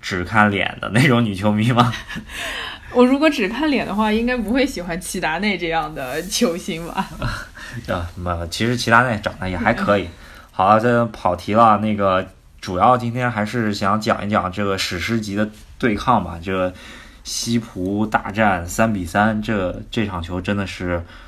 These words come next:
Speaker 1: 我觉得是世界杯开赛以来水平最高的一场比赛，也是本来就是强强对抗。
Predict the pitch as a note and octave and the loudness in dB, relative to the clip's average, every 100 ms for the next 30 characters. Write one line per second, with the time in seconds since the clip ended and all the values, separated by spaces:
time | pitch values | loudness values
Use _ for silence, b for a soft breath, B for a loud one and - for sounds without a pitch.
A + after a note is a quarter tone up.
0 | B - F2 F#2 G2 G#2 F#2+ - F#2+ F2+ | B -12 -4 -2 -2 -4 -6 -4 -4 -2
1 | F#2+ G2 G2 B B B B - - B2 | -2 -2 -4 B B B B -14 2 2
2 | B2+ B2+ F2+ E2 E2 F2+ F#2 - - - | 6 4 4 -2 -4 -4 -4 -8 -6 -4
3 | F2 F2 F2+ F2 F2 E2+ E2+ E2+ E2+ E2+ | -2 -4 -4 -2 0 -2 -6 -10 -10 -12
4 | F2 F2 - F#2+ F2 E2+ B B B B | -10 -10 -8 -6 -4 -6 B B B B
5 | B - - F#2+ F2 F2 G#2+ A#2+ - G#2+ | B -20 -6 -4 0 0 0 0 0 -2
6 | F#2 - - G2 F#2+ G#2 A2 F#2 B2+ F#2+ | -2 -6 -8 -4 -2 0 0 0 0 0
7 | F2 | -2